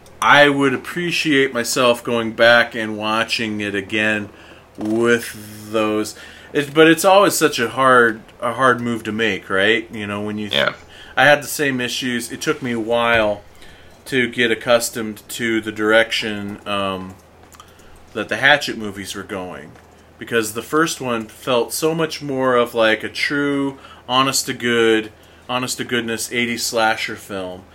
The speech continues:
Speaker 1: when I didn't realize until part two,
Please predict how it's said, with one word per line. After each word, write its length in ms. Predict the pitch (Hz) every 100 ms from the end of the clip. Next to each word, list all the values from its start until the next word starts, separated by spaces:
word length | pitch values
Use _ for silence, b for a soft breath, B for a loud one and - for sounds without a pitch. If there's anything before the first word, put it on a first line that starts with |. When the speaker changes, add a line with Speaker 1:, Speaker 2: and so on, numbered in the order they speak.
| B B B B
Speaker 1:
when 160 | 117
I 100 | 113
didn't 320 | 117 131 123 123
realize 680 | 131 143 139 120 117 117 113
until 760 | 107 - 135 127 120 117 117 -
part 320 | - 117 110
two, 500 | - 117 104 104 107